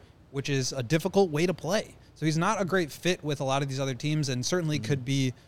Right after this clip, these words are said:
Speaker 1: super valuable to a team like the Lakers or, you
Speaker 2: Yeah.
Speaker 1: know, another team that wants to do that. But, um, I just, I don't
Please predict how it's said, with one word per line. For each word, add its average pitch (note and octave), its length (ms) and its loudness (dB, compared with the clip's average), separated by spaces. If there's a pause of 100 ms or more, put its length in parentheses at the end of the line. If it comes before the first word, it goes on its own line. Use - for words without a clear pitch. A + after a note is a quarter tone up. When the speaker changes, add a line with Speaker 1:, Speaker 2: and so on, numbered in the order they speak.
(160)
Speaker 1:
super D3+ 300 -2
valuable C3 480 2
to C3+ 200 -4
a C3 60 -4
team C3+ 160 -2
like B2+ 140 -4
the B2 80 -8
Lakers C3 460 -2
or, A#2 240 -2 (140)
you F2 80 -8
Speaker 2:
Yeah. G#2+ 60 -4
Speaker 1:
know, C3 120 2
another C#3 460 2 (180)
team D#3 240 0
that B2+ 200 0
wants C#3+ 220 2
to C3 60 -6
do D3 120 0
that. B2+ 220 0
But, C3+ 200 0 (560)
um, B2+ 500 0 (540)
I D3 120 0
just, D#3 340 0
I C#3 100 0
don't D#3+ 300 2